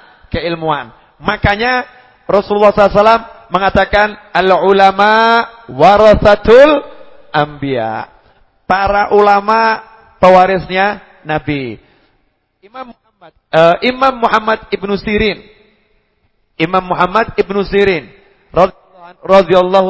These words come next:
taala anhu. Beliau pernah mengatakan, ya, beliau pernah mengatakan, "Ilmu itu agama."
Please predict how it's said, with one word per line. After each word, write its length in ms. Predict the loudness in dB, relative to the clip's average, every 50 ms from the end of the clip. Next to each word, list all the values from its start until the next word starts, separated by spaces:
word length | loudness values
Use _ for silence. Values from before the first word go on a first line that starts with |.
| -2
taala 240 | 0 0 2 2 0
anhu. 200 | 0 -2 -4 -8 -8 -10 _ _ _ -20 -8
Beliau 320 | -6 -6 -2 0 0 0 0
pernah 240 | -2 -2 0 -2 -2
mengatakan, 680 | -2 -4 -2 -2 0 2 2 0 2 0 -2 -2 -2 -6 -16 -20 _ _ _ _ _ _ _ _ _
ya, 200 | -8 -8 -8 -8 -10 -6
beliau 200 | -2 -2 -2 0
pernah 160 | -2 -2 -2
mengatakan, 560 | -2 -2 0 0 0 0 0 -2 -2 -2 -4 -10 -20 -20 _ _ _ _ _ _ _ _ _ _ _ _ _
"Ilmu 520 | -2 0 0 0 -2 -4 -2 -2 -2 0 0
itu 240 | -4 -6 -6 -2 0
agama." 720 | 0 0 0 -2 -2 -2 -2 -4 -6 -8 -10 -12 -12 -16